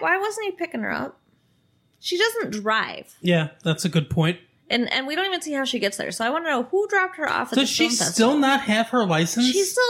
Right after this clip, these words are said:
Speaker 1: doesn't have her license.
Speaker 2: I remember the episode where she went to, to try to get her license, but she still doesn't have it, huh?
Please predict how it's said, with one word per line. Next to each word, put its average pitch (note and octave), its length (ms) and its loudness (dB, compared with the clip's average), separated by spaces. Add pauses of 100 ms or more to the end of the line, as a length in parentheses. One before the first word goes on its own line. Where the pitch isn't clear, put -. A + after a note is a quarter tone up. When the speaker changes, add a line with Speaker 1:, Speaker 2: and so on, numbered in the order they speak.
Speaker 1:
doesn't A#4+ 140 -2
have A#4+ 100 4
her A4+ 240 -2
license. G4+ 240 -4
Speaker 2:
I G3+ 80 4
remember A#3 520 4
the F3+ 180 4
episode F#3 500 2
where D#3+ 240 4
she F#3+ 200 2
went E3+ 380 2
to, F3 160 4 (240)
to E3+ 160 2
try F#3 260 2
to D#3 80 0
get E3 300 2
her F3+ 180 -2
license, C3+ 480 0
but D3+ 140 0
she E3 140 0
still G#3 180 2
doesn't E3 200 4
have D#3+ 200 2
it, C3 80 -4
huh? C#3+ 180 0